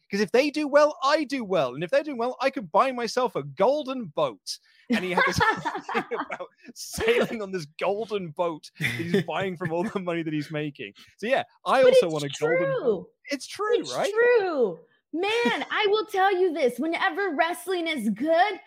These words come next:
Speaker 3: my podcasts do so much better
Speaker 1: <laughs>
Speaker 3: and the money is better. Please, good wrestling, good news, people being in a good mood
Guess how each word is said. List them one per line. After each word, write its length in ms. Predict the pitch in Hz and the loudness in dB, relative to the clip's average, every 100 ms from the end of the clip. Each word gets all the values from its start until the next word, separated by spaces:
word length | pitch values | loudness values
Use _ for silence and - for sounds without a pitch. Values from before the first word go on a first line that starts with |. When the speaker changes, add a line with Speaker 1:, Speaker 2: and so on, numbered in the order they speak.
| _ | _
Speaker 3:
my 320 | 302 427 466 453 | 0 2 4 2
podcasts 800 | 349 349 349 269 339 285 277 226 | 2 4 4 2 0 0 0 -4
do 260 | 202 339 339 | -4 -2 -2
so 480 | - - 403 381 370 | -4 -4 0 0 2
much 300 | 359 302 262 226 | 0 0 -4 0
better 680 | 330 330 349 349 302 226 - 156 - | 2 2 2 2 2 0 -2 -12 -18
Speaker 1:
<laughs> 100 | 226 | -6
Speaker 3:
and 280 | 370 381 339 | -2 0 0
the 200 | 370 349 | -2 0
money 440 | 370 392 403 381 | 0 0 -2 -4
is 200 | 370 214 | -4 -4
better. 580 | 220 311 285 254 240 208 | 0 4 4 2 0 -4
Please, 720 | 262 339 381 415 403 320 247 - - 214 | -4 0 2 4 4 2 -2 -10 -12 -8
good 320 | 220 415 302 | 0 0 0
wrestling, 640 | 403 415 - 415 415 277 170 | -4 -4 -8 -4 0 0 -2
good 260 | 285 339 349 | -4 -4 -4
news, 420 | 285 349 381 403 - | -4 -4 -2 -4 -4
people 320 | 311 - 277 | -8 -4 -4
being 220 | 311 359 | -4 -4
in 100 | 349 311 | -6 -6
a 40 | |
good 320 | 170 233 277 | -4 -2 0
mood 360 | 254 277 330 | 2 2 0